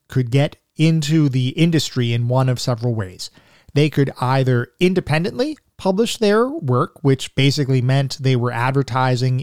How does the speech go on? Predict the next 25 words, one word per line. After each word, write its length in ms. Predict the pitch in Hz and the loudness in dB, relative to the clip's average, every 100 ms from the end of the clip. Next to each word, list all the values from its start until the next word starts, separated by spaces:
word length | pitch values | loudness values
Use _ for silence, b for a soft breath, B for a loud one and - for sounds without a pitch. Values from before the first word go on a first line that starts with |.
| - | -4
in 300 | 123 120 120 | -2 0 0
local 340 | 131 - - - | 0 -2 -12 -14
computer 440 | 104 - 262 233 | -10 -4 0 0
stores, 800 | - - 202 190 180 175 165 139 | 0 2 4 4 2 0 -2 0
or 360 | 127 120 113 - b b b | 0 2 0 -2 b b b
maybe 440 | - 147 202 175 170 | 0 2 4 4 2
if 100 | - | 2
they 80 | 135 | 0
get 180 | 147 | 0
lucky, 400 | 120 147 170 190 | 2 0 0 -2
they 140 | 156 123 | 0 0
get 240 | 131 143 | 0 0
their 140 | 131 123 | 0 -2
submission 500 | - 113 139 156 127 | -2 -2 -2 -2 -4
accepted 540 | - 135 - 127 117 | -4 -6 -2 -4 -2
by 260 | 117 113 110 | 0 0 -2
one 220 | 117 120 | -2 -2
of 160 | 113 | -4
the 240 | 117 117 110 | -4 -2 -4
software 500 | - 120 123 131 123 | -2 -2 0 0 -2
distribution 560 | 120 123 120 113 110 | -2 -2 -2 -2 -4
magazines 580 | 123 156 160 139 151 143 | -4 -2 -2 -2 0 0
of 140 | 139 131 | 0 -2
the 80 | |
time 460 | - 139 135 131 | -4 -2 0 0